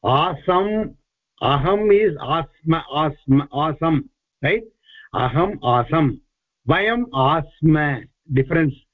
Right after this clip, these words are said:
Asam, asma. Aham daridrah asam.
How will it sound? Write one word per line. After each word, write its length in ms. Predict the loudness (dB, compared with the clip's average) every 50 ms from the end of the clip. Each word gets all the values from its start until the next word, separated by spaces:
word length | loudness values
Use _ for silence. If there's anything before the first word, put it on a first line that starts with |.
| _ _ _
Asam, 720 | -4 0 0 2 2 0 -2 -2 -2 -2 0 0 0 -2 -2 -6 _ _ -6
asma. 600 | -4 -2 -2 -4 -6 -8 -8 -4 -2 0 0 -2 -4 -8 _ _ _ _ _ -20 -20 -20 -20 -20 -20 -16 _ 0
Aham 800 | 0 2 2 0 0 0 2 2 2 2 2 2 2 2 2 2
daridrah 880 | 2 2 2 0 0 -2 -2 -2 0 0 0 0 0 0 0 0 0 -2 -6 _ _ _ _ _ _ _ -2
asam. 920 | -2 0 0 -2 -4 -6 -4 -2 0 2 4 4 4 4 4 2 0 -2